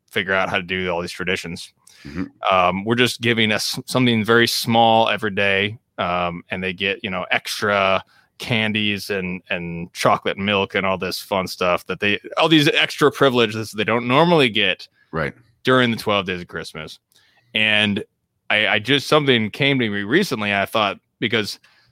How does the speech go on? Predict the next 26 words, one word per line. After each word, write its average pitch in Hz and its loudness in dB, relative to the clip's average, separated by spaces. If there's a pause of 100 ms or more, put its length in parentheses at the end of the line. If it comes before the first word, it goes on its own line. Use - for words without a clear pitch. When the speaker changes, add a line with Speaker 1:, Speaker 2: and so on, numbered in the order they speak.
(100)
Speaker 1:
you 101 -6
know, 101 -2
grandpa, 131 0 (100)
grandma 120 0 (240)
gets - -4
him 110 -10 (240)
a 101 -16
bunch 101 -6
of 90 -16
toys. 123 2
We, 113 -4
he 110 -8
gets 107 -2
some 101 -6
toys 104 0
for 101 -6
Christmas. 101 -6 (560)
And - -4
so 160 6
we've 160 6
got 160 2
a 151 -4
ton 202 2
of 143 2
toys. - 2 (180)
And 131 0